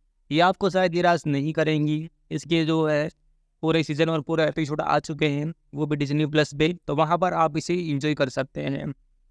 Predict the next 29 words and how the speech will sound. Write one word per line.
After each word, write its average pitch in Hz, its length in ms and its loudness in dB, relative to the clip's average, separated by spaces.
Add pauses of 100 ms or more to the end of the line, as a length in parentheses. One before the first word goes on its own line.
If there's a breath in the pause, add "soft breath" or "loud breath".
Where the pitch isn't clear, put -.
(680)
और 156 340 4
दो 175 560 0
जो 156 160 -2
कहानी 170 380 2
जो 180 180 0
है 175 140 2
The 170 240 2
Freelancer 160 440 0
टू 156 220 -2
की, 151 220 -2 (280)
तो 151 120 0
सिनेमेटोग्राफी 170 600 0
काफ़ी 160 280 0
ठीक 147 220 -6
ठाक 156 220 2
है, 156 200 -4 (300)
जबकि 160 300 0
बैकग्राउंड 175 380 0
म्यूजिक 156 320 -2
अच्छा 156 280 0
है। 151 260 -6 (540)
सीरीज 175 340 0
के 196 100 0
कुछ 190 180 0
शॉट 170 360 0
काफ़ी 151 340 0
अच्छे 151 280 0
हैं 156 160 2
और 147 680 -2